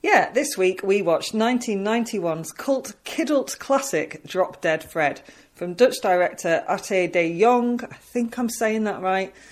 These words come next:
and starring the late, great Rick Mayall as what would happen if Mary Poppins fucked Beetlejuice,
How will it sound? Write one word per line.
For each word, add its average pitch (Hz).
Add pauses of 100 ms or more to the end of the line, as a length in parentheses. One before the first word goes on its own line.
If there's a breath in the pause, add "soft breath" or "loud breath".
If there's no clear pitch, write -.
(160 loud breath)
and 180
starring 208
the 190
late, 196
great 147
Rick 170
Mayall 143
as 147
what 190
would 233
happen 180
if 156
Mary 175
Poppins 165
fucked -
Beetlejuice, 156